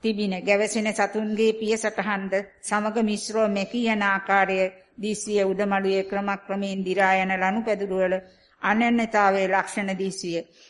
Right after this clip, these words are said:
ඔබ වහන්සේට නිරෝගී භව හා දීර්ඝායුෂ පතමි. පරයන්ක භාවනාව. අතිපූජනීය ස්වාමින් වහන්සේ ආනාපාන සති භාවනාව ආස්වාසේ ප්‍රස්වාසේ කය මුල් කරගෙන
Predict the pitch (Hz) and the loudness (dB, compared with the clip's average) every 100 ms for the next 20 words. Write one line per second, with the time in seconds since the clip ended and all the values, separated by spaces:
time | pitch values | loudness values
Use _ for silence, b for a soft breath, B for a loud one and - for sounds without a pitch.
0 | b - 208 233 240 226 214 226 220 208 | b -6 -2 2 4 4 2 2 0 0
1 | 208 214 226 220 208 208 202 196 208 196 | -2 0 2 0 0 0 2 2 0 0
2 | 208 208 202 202 190 202 - 190 180 170 | -4 0 4 4 4 -2 -4 -4 -4 -6
3 | - 196 196 190 190 185 185 180 175 165 | -2 -2 0 -2 -2 0 2 2 0 -2
4 | 156 151 - b b - 214 285 254 254 | -4 -6 -14 b b -2 -2 -2 0 0
5 | 240 233 233 226 226 220 214 214 208 202 | 2 2 2 0 2 2 2 0 0 2
6 | 202 170 202 202 196 196 190 202 196 190 | 0 0 2 2 2 0 0 -2 -2 -6
7 | 202 196 196 196 196 190 196 208 277 - | -8 -2 2 2 0 0 0 -2 -4 -10
8 | b b - 196 - 214 208 214 208 208 | b b 0 0 0 0 0 -2 -6 -2
9 | 208 202 226 220 220 226 220 214 214 220 | -2 -2 0 0 0 -4 0 0 0 -2
10 | 240 233 208 196 | -2 -2 -2 -4